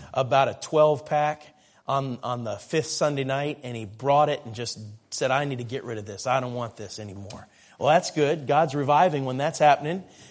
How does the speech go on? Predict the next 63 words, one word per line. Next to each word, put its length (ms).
Uh, 180
maybe 260
some 220
of 60
you 140
have 200
a 100
twelve 400
pack 260
you 80
need 120
to 80
get 200
rid 160
of. 220
Well, 280
it'd 180
be 80
a 60
good 260
day 180
to 80
get 200
rid 160
of 100
it 100
right 240
today. 320
Just 240
bring 200
it 100
right 220
here. 180
You 160
bring 220
it 80
to 80
the 140
altar. 440
You 120
don't 140
even 160
have 180
to 80
b-, 440
bring 340
it 100
in 60
front 240
of 100
everybody. 400
Just 240
bring 220
it, 100
and 100
we'll, 200
we 180
know 140
what 220
to 60
do 140
with 200
it. 120